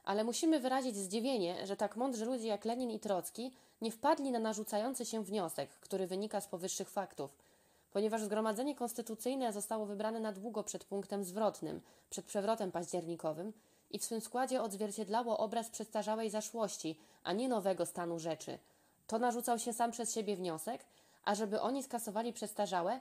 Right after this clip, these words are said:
martwo urodzone Zgromadzenie Ustawodawcze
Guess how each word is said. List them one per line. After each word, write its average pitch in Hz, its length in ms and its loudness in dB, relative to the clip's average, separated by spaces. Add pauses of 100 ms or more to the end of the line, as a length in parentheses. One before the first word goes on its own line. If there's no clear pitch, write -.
(120)
martwo 233 360 0
urodzone 202 380 -2
Zgromadzenie 190 520 -2
Ustawodawcze 165 760 -2